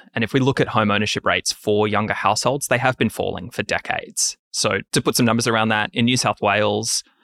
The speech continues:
today, about forty-five percent of households aged thirty to thirty-four, which you might think of as kind of prime first home buyers, only forty-five percent of them own their home today. In nineteen eighty-one,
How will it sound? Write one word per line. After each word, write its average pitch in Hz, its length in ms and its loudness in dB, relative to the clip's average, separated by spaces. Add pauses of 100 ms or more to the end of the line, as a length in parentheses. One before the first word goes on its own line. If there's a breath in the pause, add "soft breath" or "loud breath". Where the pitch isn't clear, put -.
(140 soft breath)
today, 123 440 4
about 117 320 0
forty-five 123 760 0
percent 165 400 0
of - 80 -6
households 127 680 2
aged 117 320 0
thirty 120 280 2
to 123 120 -4
thirty-four, 160 640 0
which - 260 -2 (140)
you 117 80 -2
might 104 140 0
think 117 140 -2
of 113 60 -8
as 127 60 -14
kind 107 180 -2
of - 140 -12
prime 110 360 0
first 104 300 -2
home 101 180 -2
buyers, 139 560 -4 (640 soft breath)
only 151 160 2
forty-five 123 420 2
percent 107 240 -4
of 107 60 -4
them 101 180 -8 (200)
own 107 120 0
their 98 120 0
home 101 320 -6
today. - 420 -4 (180)
In 120 120 2
nineteen 135 240 2
eighty-one, 127 560 0